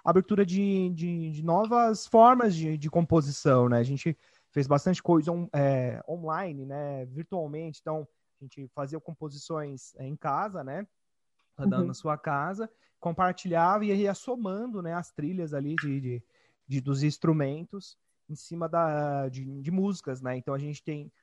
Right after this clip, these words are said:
Speaker 1: bastante música, várias músicas que estão, né, já pré-produzidas, né, ou, é, encaminhadas por conta da pandemia. De certa forma, ela foi produtiva pra gente. É óbvio que, assim, que não só,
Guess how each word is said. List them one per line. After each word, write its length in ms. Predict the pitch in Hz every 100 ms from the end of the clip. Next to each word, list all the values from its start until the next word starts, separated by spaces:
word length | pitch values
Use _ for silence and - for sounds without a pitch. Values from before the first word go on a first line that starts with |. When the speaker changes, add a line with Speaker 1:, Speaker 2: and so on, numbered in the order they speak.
| _
Speaker 1:
bastante 460 | 151 139 180 214 190
música, 480 | 185 170 - 147
várias 300 | 135 156 220
músicas 340 | 160 160 - 151
que 100 | 170
estão, 400 | - 160 180 180 _ _ _ 131
né, 380 | 131 127 120 110
já 560 | 117 135 139 139 135 127 -
pré-produzidas, 1080 | 156 165 - 160 143 131 127 156 180 151 131
né, 200 | 143 156
ou, 380 | 147 139 131 - _ _ - 127
é, 220 | 120 117 113
encaminhadas 720 | 127 143 147 135 131 156 170
por 180 | - 165
conta 260 | 170 170
da 100 | 180
pandemia. 440 | 180 180 190 202 143
De 60 |
certa 200 | 170 151 156
forma, 240 | 175 180
ela 140 | 190
foi 200 | 190 202
produtiva 560 | 202 214 214 - 208 208
pra 220 | 208 226
gente. 420 | 196 170 139 - _ _ _ _ _
É 80 | 262
óbvio 340 | 185 208 165
que, 120 | - 196
assim, 380 | 160 175 139 120 -
que 160 | 160 139
não 200 | 139 196
só, 440 | - 170 165 139